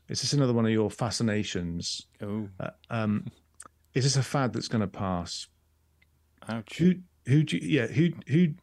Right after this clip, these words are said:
Speaker 1: who do you know who's done anything like this before? Who you could talk to to get some advice?" That was a brilliant question, actually.
Speaker 2: Hmm.
Speaker 1: Actually, actually, that,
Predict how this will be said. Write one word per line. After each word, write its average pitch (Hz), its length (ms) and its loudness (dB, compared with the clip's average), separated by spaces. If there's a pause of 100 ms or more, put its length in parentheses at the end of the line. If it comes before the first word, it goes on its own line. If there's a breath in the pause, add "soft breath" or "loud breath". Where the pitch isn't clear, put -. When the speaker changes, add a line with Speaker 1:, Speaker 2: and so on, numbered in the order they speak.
(200)
Speaker 1:
who 156 160 6
do 151 100 2
you 151 60 4
know 139 140 4
who's 117 140 2
done 135 140 2
anything 113 260 0
like 107 120 -2
this - 140 -8
before? 104 460 -8 (1120)
Who 117 120 -2
you 107 80 2
could - 120 -12
talk 104 240 -2
to 110 80 -4
to - 100 -10
get - 140 -4
some 110 120 -4
advice?" 110 460 -4 (240)
That 131 160 -2
was 107 80 -6
a 92 60 -6
brilliant 95 400 -2
question, - 360 -10
actually. - 420 -10 (400 soft breath)
Speaker 2:
Hmm. 87 280 -8 (640)
Speaker 1:
Actually, 123 320 -4
actually, 104 380 -4 (120)
that, 123 260 -2